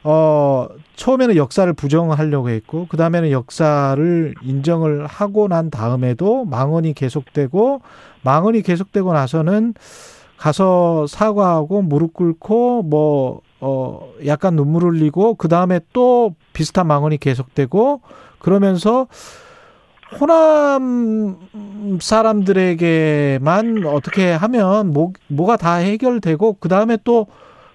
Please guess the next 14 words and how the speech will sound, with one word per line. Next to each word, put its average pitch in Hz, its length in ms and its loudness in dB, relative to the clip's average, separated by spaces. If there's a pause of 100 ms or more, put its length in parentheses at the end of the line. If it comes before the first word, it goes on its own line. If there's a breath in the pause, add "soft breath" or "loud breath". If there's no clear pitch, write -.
그다음에는 240 360 2
정상적인 196 600 2
것처럼 170 420 0
또 180 80 2
이야기를 156 400 2
하고, 151 200 -2
뭐 127 160 0
이런 220 680 2
지금 165 320 0 (600 loud breath)
한 220 180 2
이십 208 260 0
년, 226 120 4
삼십 220 300 0
년이거든요. 151 760 0